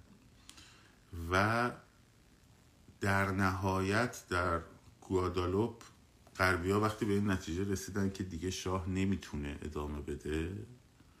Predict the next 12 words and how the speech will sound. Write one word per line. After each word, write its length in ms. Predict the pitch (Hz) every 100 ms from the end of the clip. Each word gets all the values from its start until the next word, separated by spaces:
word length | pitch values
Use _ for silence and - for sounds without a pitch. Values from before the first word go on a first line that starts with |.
| - - - -
اومدن 380 | 90 92 104 104
بین 280 | 101 104 107
این 260 | 104 95
دو 100 | 87
گروه 520 | 82 87 85 98 107 -
اسلامی‌ها 640 | - 87 - 90 82 82 87
رو 100 | 98
تصمیم 460 | 98 80 - 92 90
گرفتن 380 | 82 82 82
ازشون 380 | 76 73 73 71
حمایت 460 | 71 67 69 69 -
کنن. 320 | - 58 64